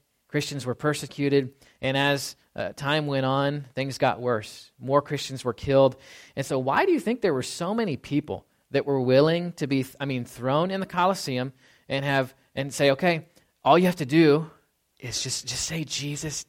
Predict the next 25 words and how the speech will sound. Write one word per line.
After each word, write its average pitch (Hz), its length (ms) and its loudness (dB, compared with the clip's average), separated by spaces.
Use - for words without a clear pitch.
didn't 143 340 -6
raise 135 320 -6
from 123 120 -12
the 123 60 -8
dead"? 117 240 -10
That 139 140 -2
should 151 180 -6
be 147 200 2
easy, 143 200 0
right? 120 300 -2
And 139 120 -4
you 156 100 2
have 170 120 2
all 175 160 6
these 185 260 0
people 175 340 0
who 139 80 0
are 135 100 2
going, 127 280 -4
"I, 131 340 2
I 127 80 -10
mean, 127 160 -2
I 123 60 0
literally 131 320 2
saw 143 640 4